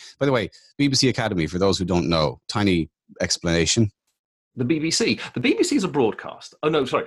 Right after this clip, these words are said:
Speaker 2: The B B C Academy. The B B C Academy, Joker, is the training arm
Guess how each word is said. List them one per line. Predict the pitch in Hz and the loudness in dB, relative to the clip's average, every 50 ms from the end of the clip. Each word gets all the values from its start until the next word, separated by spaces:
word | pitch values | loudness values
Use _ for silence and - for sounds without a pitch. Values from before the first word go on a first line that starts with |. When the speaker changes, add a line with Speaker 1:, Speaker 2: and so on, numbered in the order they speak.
| - - | -6 -8
Speaker 2:
The | 127 147 131 | -6 -4 -4
B | 165 170 | -4 -4
B | 147 | -2
C | 131 156 | -2 -2
Academy. | 147 - - - - 156 143 110 98 80 69 - - - - - - | -2 -2 -4 -4 -4 -4 -4 -4 -6 -8 -8 -12 -16 -16 -16 -16 -16
The | - 120 | -6 -4
B | 160 208 | -4 -4
B | 208 | -4
C | 220 226 208 | -4 -6 -6
Academy, | 196 - - 175 165 151 147 117 92 69 80 - - | -6 -6 -8 -8 -8 -6 -6 -8 -10 -10 -12 -12 -8
Joker, | - 214 302 - - - - - - - - - | -8 -8 -8 -8 -12 -16 -18 -20 -20 -10 -4 0
is | 147 147 147 143 123 107 | 2 4 4 2 2 0
the | 120 143 143 139 | 0 0 0 0
training | - - - 165 170 170 151 131 113 | -2 -4 -2 0 0 0 0 0 -2
arm | 95 90 87 87 92 | -2 -4 -4 -6 -8